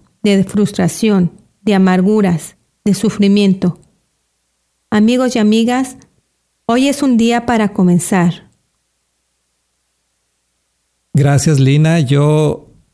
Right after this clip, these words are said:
Speaker 2: agregaría también que para algunas personas hoy es un día para recomenzar.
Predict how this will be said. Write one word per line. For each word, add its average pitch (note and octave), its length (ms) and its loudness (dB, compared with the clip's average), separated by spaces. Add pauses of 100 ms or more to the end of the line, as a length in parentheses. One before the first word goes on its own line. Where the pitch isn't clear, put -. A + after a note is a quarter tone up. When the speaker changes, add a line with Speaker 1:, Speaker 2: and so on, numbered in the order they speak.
Speaker 2:
agregaría C3+ 720 2
también D3 580 2 (100)
que C#3+ 140 0
para C3 220 2
algunas D3+ 340 2
personas C#3+ 840 0 (440)
hoy F#3 360 2
es F3+ 120 0
un D#3 140 2
día C#3+ 340 2
para B2 220 2
recomenzar. C3 1080 0